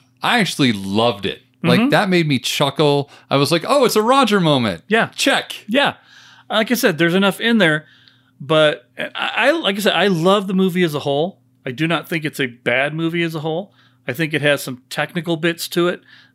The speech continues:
Speaker 2: that, from an editing standpoint, could have been better.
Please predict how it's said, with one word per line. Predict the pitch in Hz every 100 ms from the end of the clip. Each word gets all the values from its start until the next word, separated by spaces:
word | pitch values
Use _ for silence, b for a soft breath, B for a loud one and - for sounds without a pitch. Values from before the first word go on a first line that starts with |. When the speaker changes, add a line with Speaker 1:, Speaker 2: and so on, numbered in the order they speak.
| -
Speaker 2:
that, | 135 135 127 123 120 - _ _
from | - 147 139
an |
editing | 135 143 151
standpoint, | - 151 151 139
could | 147
have | 135
been | 123
better. | 120 127 170